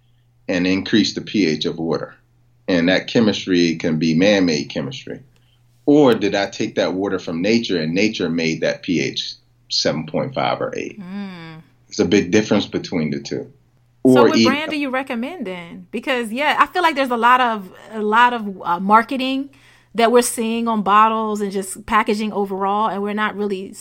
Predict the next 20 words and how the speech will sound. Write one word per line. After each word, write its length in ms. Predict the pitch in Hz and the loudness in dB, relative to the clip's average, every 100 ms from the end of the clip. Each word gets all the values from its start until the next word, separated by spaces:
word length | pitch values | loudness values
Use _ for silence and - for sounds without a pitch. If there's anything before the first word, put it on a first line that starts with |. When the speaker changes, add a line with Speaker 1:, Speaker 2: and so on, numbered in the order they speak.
| - | -12
Speaker 2:
you 120 | 214 175 | -8 -8
know, 180 | 160 | -10
flipping 440 | 170 - 220 220 196 | -10 -2 -2 0 -4
the 60 | |
bottle 380 | 180 190 196 196 | 0 2 2 0
to 80 | 180 | -4
reading, 320 | 180 220 208 | 0 2 2
Speaker 1:
Oh, 140 | 185 - | 0 -2
absolutely. 640 | - - 110 117 113 92 | -4 -6 -2 2 2 4
Speaker 2:
reading 280 | 233 233 214 | 4 4 2
Speaker 1:
Absolutely. 240 | 202 202 | 2 0
Speaker 2:
ingredients 420 | 185 208 - 226 - | 0 2 2 4 2
Speaker 1:
There's 100 | 254 | 4
Speaker 2:
and 0 | |
Speaker 1:
a 100 | 113 | 2
Speaker 2:
things. 80 | - | 4
Speaker 1:
lot 260 | 123 127 | 4 4
Speaker 2:
Yeah. 200 | 107 180 180 | 2 0 -4
Speaker 1:
of 40 | |
trickery 800 | - 139 - 98 95 87 87 | -6 -8 -8 -6 -2 -2 -4